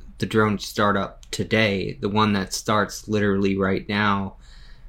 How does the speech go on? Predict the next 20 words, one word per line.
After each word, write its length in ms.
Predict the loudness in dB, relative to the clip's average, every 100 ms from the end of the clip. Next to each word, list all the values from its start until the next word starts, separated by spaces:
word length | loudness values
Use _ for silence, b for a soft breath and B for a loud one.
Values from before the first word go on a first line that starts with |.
| b -4
I 80 | 0
mean, 320 | 2 2 0
in, 240 | -4 -6 -2
in 120 | -2
some 220 | 0 0
cases, 360 | 0 0 0 0
they 120 | 2
might 240 | 2 0
have 200 | 0 0
an 120 | 0 2
easier 400 | 2 2 0 0
path 340 | -2 -2 -2
forward 420 | 0 2 0 -2
'cause 160 | -6 -2
they 120 | 0
have 200 | 0 2
all 140 | 0
the 80 | 0
learnings 800 | 0 2 2 2 0 -4 -6 -8 -4
from, 640 | 0 0 0 -2 -4